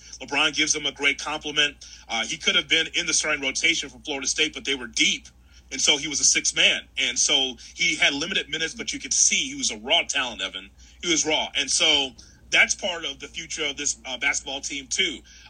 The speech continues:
Uh, out of all the unrestricted free agents, LaVine is one of them. I expect him to return. And then along with Lonzo Ball and that team, yeah, you know what, Aaron, it is a little bit of an older team. It's not as, it's,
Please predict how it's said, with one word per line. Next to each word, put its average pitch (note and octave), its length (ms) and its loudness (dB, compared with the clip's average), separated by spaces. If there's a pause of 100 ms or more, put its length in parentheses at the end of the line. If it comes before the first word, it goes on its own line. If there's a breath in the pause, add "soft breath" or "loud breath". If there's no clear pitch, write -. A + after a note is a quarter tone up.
Uh, - 200 -2
out D3+ 120 6
of C#3+ 80 -4
all E3 160 4
the F3 120 -2
unrestricted F3+ 440 -6
free D#3+ 200 -2
agents, D#3+ 380 -2
LaVine D#3 600 -4
is C3 120 -2
one C#3+ 160 -2
of D#3+ 100 -2
them. D#3+ 240 -6
I C#3+ 140 2
expect C3+ 420 -2
him D#3 120 -8
to C#3+ 60 -6
return. D#3+ 580 -6 (440 soft breath)
And D3+ 140 4
then D3+ 180 2 (100)
along C#3+ 260 0
with D3+ 80 -2
Lonzo D#3 360 0
Ball D3+ 300 -4
and C#3+ 100 -10
that D3 140 -2
team, D3 380 -6
yeah, G#3 180 2 (100)
you F#3 120 -10
know F#3 80 -6
what, F3 120 -2
Aaron, F3 300 -4 (220 soft breath)
it F3+ 100 0
is G3 140 0
a - 20 -4
little F3+ 160 -4
bit E3+ 100 -6
of D#3 80 -10
an D3+ 80 -4
older E3 320 -4
team. E3 460 -6 (140)
It's C3 200 0
not D#3+ 200 6
as, C#3+ 260 0 (280 soft breath)
it's, - 240 0